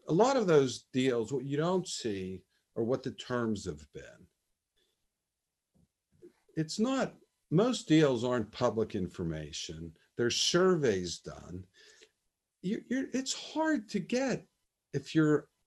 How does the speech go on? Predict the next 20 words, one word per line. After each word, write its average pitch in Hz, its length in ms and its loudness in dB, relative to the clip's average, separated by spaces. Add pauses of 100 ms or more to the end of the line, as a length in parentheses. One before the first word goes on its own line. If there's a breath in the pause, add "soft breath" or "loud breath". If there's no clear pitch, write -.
below 156 360 8
five 147 400 2
million 131 380 2
of 107 80 2
ebitda, 95 640 -4 (1080)
it, 214 200 -2
it's 226 160 -6
just 262 220 -8
a 196 60 -4
challenge 220 680 -4
to 147 80 -4
get 208 240 -4
these 147 180 -6
high 160 300 -4
numbers, 147 640 -2
because 170 320 0 (240 soft breath)
if 175 180 -2
you're 277 160 0
a 262 60 0
buyer, 185 760 -4